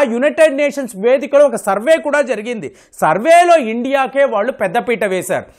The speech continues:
అలాంటప్పుడు మీరు పీఓకేని మన కంట్రోల్లో పెట్టుకున్నప్పుడు మీకు వాస్ట్ బిజినెస్ ఆపర్చునిటీస్, ఆఫ్ఘనిస్తాన్ అక్కడ నుంచి యూరోప్ దాకా కూడా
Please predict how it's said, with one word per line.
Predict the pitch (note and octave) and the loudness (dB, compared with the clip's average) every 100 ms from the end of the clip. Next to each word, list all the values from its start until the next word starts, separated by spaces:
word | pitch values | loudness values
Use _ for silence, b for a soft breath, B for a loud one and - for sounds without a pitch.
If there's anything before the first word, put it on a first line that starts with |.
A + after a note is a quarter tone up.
| b C3 | b 2
అలాంటప్పుడు | F3+ D#4+ F#4 D#4+ C4 F3+ D#3+ F#3 D#4 - B | 4 4 4 2 0 0 -2 0 0 -4 B
మీరు | D#3+ B3+ E4+ F4+ F4+ C#4+ | -4 0 0 0 -2 0
పీఓకేని | D#4+ F4 E4 D#4+ D4 D4 | 2 4 4 4 2 2
మన | B3 G3+ B3 | 0 0 0
కంట్రోల్లో | - A3+ A3 D4 D4+ | -2 -2 2 4 4
పెట్టుకున్నప్పుడు | C#4+ G#3+ - B3 G#3 D3+ - A3+ F4+ F#4 B B | 2 -2 -4 -6 -6 -6 -6 -4 -4 -6 B B
మీకు | C4+ D4+ | -6 -4
వాస్ట్ | D#3 D3+ F3+ C#4+ F4 F4+ - E4+ | -6 -4 -2 0 2 0 0 -4
బిజినెస్ | F#3+ G#3+ G#3 C#4+ C#4+ A#3 | -4 -4 -2 -2 -2 0
ఆపర్చునిటీస్, | G3+ B3 A#3+ A#3 G3 E3 C3+ B2 - B B | 0 -2 -4 -6 -8 -8 -8 -10 -14 B B
ఆఫ్ఘనిస్తాన్ | C#3 F#3+ G3+ C#4 D4 - D4 E4+ | 2 4 4 4 4 2 2 2
అక్కడ | C4+ C#4 B3 | 0 0 -2
నుంచి | B3 C4 D4 | -2 -2 -2
యూరోప్ | G#3+ C4+ E4 D#4+ D#4+ G#3+ | 0 2 6 6 4 2
దాకా | A3 C4 C#4+ C4 | 2 2 2 0
కూడా | - D3+ D#3 G#3+ | -2 -2 0 0